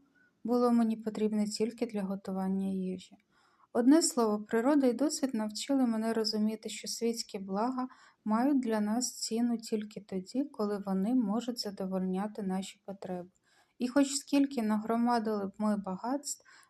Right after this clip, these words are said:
ми можемо втішатись ними тільки доти, доки можемо користуватись ними, але навіть не більше.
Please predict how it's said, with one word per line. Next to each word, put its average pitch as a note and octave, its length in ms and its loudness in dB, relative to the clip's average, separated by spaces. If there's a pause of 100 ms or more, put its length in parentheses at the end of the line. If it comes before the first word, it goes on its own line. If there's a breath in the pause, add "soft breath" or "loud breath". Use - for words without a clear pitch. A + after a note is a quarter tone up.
ми A#3 100 6
можемо C4 460 6
втішатись A#3+ 760 -4
ними G#3+ 300 2
тільки G#3+ 420 -6
доти, B3 420 -2
доки G#3 360 -4
можемо C4 540 2
користуватись G3+ 1000 -6
ними, F#3 360 -4 (380 soft breath)
але G3+ 300 4
навіть A#3 460 4
не F3+ 120 -2
більше. F3 500 -14